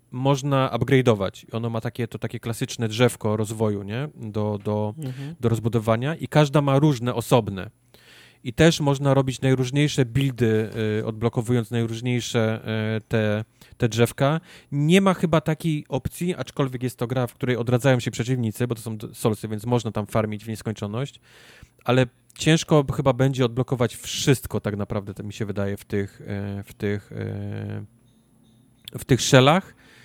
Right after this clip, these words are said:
Speaker 1: czyli będziesz musiał wybrać jakiś styl, e, styl grania. Na przykład ten, ten, ten najcięższy, który daje ci najwięcej życia, najmniej staminy, ma taką, ma taką funkcję do kupienia, która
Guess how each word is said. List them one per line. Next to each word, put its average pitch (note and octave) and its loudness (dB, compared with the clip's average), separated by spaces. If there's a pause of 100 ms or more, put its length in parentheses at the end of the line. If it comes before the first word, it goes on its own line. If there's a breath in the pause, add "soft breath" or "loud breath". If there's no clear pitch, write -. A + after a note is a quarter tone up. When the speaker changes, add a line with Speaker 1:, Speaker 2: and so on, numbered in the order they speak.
(240 loud breath)
Speaker 1:
czyli C#3+ -2
będziesz D3 4
musiał D3 2
wybrać C3 0
jakiś A#2+ -4
styl, A2+ 0 (560)
e, G#2 -4
styl A2 -2
grania. G2+ -2
Na A2 -4
przykład - -2 (520 soft breath)
ten, B2 2
ten, B2 0
ten A#2+ 0
najcięższy, C#3 2
który A#2+ 0
daje A#2+ 2
ci - -6
najwięcej A#2+ -2
życia, A#2 -2
najmniej A#2 -4
staminy, A2 -4
ma A#2 -6
taką, B2 0
ma A#2 -4
taką A#2+ -4
funkcję B2 -6
do A2+ 0
kupienia, A#2+ -2
która A2+ 2